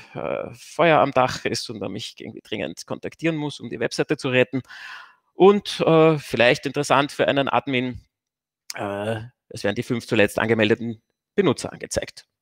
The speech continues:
Mehr muss ein, ein Admin, der, äh, auf einer Webseite mal einfach nur mal seine Inhalte austauschen, äh, will, mehr muss der nicht sehen. Und dasselbe gibt's oben halt im Menü auch noch, weil wenn ich natürlich draufklicke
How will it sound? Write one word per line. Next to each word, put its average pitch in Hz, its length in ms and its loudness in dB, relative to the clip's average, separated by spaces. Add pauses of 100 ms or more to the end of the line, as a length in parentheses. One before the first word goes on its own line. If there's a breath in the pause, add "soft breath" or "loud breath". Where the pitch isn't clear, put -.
(140)
Mehr 113 360 2 (560 loud breath)
muss - 500 -2 (140)
ein, 131 380 0
ein 117 200 0
Admin, 151 380 0
der, 120 420 4 (240)
äh, - 380 -10
auf - 120 -4
einer 107 160 -2
Webseite 127 520 2
mal 120 440 4
einfach 123 280 -2
nur 131 120 -2
mal 127 160 2
seine 110 200 0
Inhalte 131 460 2
austauschen, 123 560 -2 (760 soft breath)
äh, - 60 0
will, 135 1400 2 (180)
mehr 117 240 -2
muss 127 200 -6
der 92 100 -2
nicht 135 180 -4
sehen. 113 300 2
Und - 400 -10 (100)
dasselbe 113 380 2
gibt's - 260 -6
oben 135 300 0
halt 117 160 2
im 117 100 -2
Menü 117 240 -2
auch 160 220 4
noch, 196 180 0
weil 143 160 0
wenn 131 140 4
ich 127 120 -4
natürlich 113 380 -4
draufklicke 147 720 2